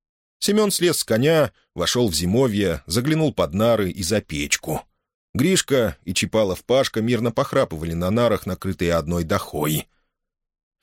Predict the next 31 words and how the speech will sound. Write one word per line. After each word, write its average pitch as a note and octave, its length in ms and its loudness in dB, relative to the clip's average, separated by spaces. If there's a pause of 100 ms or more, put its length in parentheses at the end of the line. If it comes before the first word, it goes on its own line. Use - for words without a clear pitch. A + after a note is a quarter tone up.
(240)
"А F#2+ 100 0
это C#3 260 2
кто G3 200 0
еще F3 240 2
с A2+ 60 -2
Гришкой D#3+ 420 0
спит?" - 500 -2 (800)
"Это", — D3+ 460 0 (360)
запнулся F#2+ 500 -2
старик, — - 640 -4 (600)
"это C#4+ 460 0
паря A#3 440 0
младший A3+ 400 0
сынок A3+ 360 2
Степана A3+ 420 0
Барышникова". D#3 920 -2 (720)
"Что G#2+ 260 0
же A#2 140 2
ты A#2 100 0
тогда A2 280 0
говорил, C#3 360 2
что - 200 -2
кроме C#3 260 2
вас D3+ 240 2
с G2 80 -6
Гришкой C#3 400 0
никого G#2+ 380 0
нет?" F#2 520 -2 (640)
"Да A3 160 2
забыл B3 460 0
я G#3+ 340 2